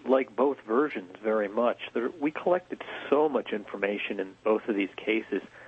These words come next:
that, you know, you could literally put them into a three-hour show. But, uh, you know, that would be a little bit too long for the viewers, and, uh, there's just an amazing amount of footage that we carried. Uh, so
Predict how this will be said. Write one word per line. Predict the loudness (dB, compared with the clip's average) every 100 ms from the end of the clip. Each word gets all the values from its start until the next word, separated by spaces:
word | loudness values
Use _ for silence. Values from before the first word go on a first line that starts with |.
| -20 -20 _
that, | 0 0
you | 0
know, | -2
you | 0 -2
could | -2
literally | 2 2 4 2 0
put | -2 -2 -2
them | 0 -2
into | 0 2 0
a | 0
three-hour | 2 4 4 2 2 2 2
show. | 2 0 -2 -8 -20 -20 -20 _
But, | -2 -2 0
uh, | 0 0 -2
you | 0
know, | 0
that | 2
would | 0 0
be | 0 0 -4
a |
little | 0 0
bit | -2 2
too | 2
long | 4 2 2
for | 0
the | 0
viewers, | 4 4 6 4 2 -2
and, | -4 0
uh, | 0 0 -10 -10
there's | -8 -8
just | -10 -6
an | -4
amazing | 0 2 4 2 0
amount | 0 2
of | 0 0
footage | -2 -2 -4
that | -6
we | -6
carried. | 2 2 4 0 -6 -16 -14 -14 -10
Uh, | -2 0 0
so | 2 4 2